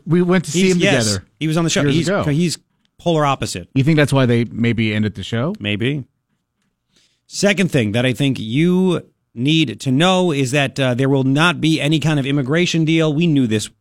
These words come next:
Speaker 2: would not happen. Uh, Trump trashed the, uh, Jeff Flake wuss rhino and come and cons thing. And then, uh, the, uh, big business rhino Republicans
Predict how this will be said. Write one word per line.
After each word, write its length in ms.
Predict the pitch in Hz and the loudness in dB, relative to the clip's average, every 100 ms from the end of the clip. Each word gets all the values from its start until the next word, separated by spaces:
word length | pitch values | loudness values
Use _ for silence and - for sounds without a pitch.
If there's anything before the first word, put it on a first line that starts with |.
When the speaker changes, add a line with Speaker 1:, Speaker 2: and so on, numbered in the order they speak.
| _ _ _ - | _ _ _ -4
Speaker 2:
would 140 | 120 | 0
not 240 | 123 113 | 2 0
happen. 520 | 101 113 104 113 117 - _ _ - | 0 0 0 0 -2 -6 _ _ -4
Uh, 480 | 120 123 117 113 110 | 0 2 2 0 -2
Trump 320 | - 190 185 | 0 0 0
trashed 460 | 139 - 170 170 - | -2 0 2 2 0
the, 420 | 139 135 127 123 | 0 2 2 0
uh, 40 | 113 | -2
Jeff 300 | 113 165 156 | 0 0 0
Flake 280 | 143 156 120 | -2 -2 0
wuss 340 | 131 160 - | 0 0 -2
rhino 640 | 127 147 156 151 147 147 | 0 2 2 2 2 2
and 160 | 135 117 | 0 0
come 260 | 151 160 | 2 4
and 140 | 151 135 | 2 0
cons 380 | 151 151 135 117 | 0 0 -2 -2
thing. 220 | 123 120 - _ | -2 -4 -8 _
And 160 | - 160 | -4 0
then, 160 | 185 175 | 0 0
uh, 140 | 160 | 0
the, 280 | 147 143 127 - | 0 0 -2 -6
uh, 180 | 131 117 | -8 -6
big 240 | 120 185 | -2 -2
business 440 | 139 175 139 160 - | 0 0 0 -2 -2
rhino 280 | 131 160 156 | -2 0 0
Republicans 800 | 139 185 165 160 151 147 131 | 0 -2 -2 0 0 0 -2